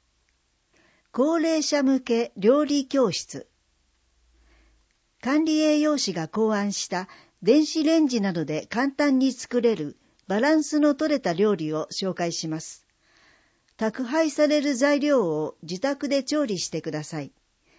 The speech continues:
料理初心者も大歓迎です。時、内容、定員、申し込み、座標の通り。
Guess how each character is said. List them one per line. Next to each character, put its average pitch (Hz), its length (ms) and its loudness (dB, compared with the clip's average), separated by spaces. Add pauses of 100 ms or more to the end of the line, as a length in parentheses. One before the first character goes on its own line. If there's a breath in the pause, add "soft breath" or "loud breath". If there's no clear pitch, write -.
(280)
料 311 260 2
理 170 180 -4
初 190 200 -4
心 277 240 0
者 156 180 -4
も 156 280 -6
大 190 260 -2
歓 277 240 0
迎 160 200 -2
で 131 120 -10
す。 - 240 -20 (1080)
時、 240 540 0
内 233 380 0
容、 190 380 0 (120)
定 254 240 4
員、 214 400 -4 (100)
申 220 200 0
し - 160 -6
込 196 140 0
み、 165 240 -4 (320)
座 196 220 -6
標 277 260 0
の 254 160 0
通 196 240 -2
り。 - 120 -20